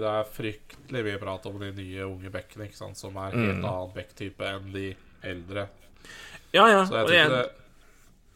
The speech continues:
Speaker 1: det, så jeg tror, gi det et par år, altså, så driver vi sikkert og undervurderer, eh, Josie og Hedman, sikkert, så det
Speaker 2: Jeg synes det, jeg
Speaker 1: det må
Speaker 2: synes, jeg synes det skjer, skjer nå, jeg. Jeg synes det er,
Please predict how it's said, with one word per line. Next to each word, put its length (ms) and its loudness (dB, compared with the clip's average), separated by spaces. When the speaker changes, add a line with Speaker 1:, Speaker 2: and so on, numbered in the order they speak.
Speaker 1:
det, 180 -2
så 80 -4
jeg 80 -12
tror, 420 -2
gi 180 -4
det 60 0
et 100 -4
par 200 6
år, 180 4
altså, 220 0
så 160 -10
driver 300 0
vi 80 0
sikkert 240 -4
og 80 0
undervurderer, 680 0
eh, 80 0
Josie 380 -4
og 80 4
Hedman, 360 -6
sikkert, 300 -10
så 160 -8
det 120 -2
Speaker 2:
Jeg 80 8
synes 180 6
det, 140 6
jeg 100 8
Speaker 1:
det 60 -2
må 160 2
Speaker 2:
synes, 120 0
jeg 80 0
synes 160 2
det 80 -2
skjer, 220 8
skjer 160 4
nå, 160 4
jeg. 220 4
Jeg 80 4
synes 180 0
det 80 6
er, 80 8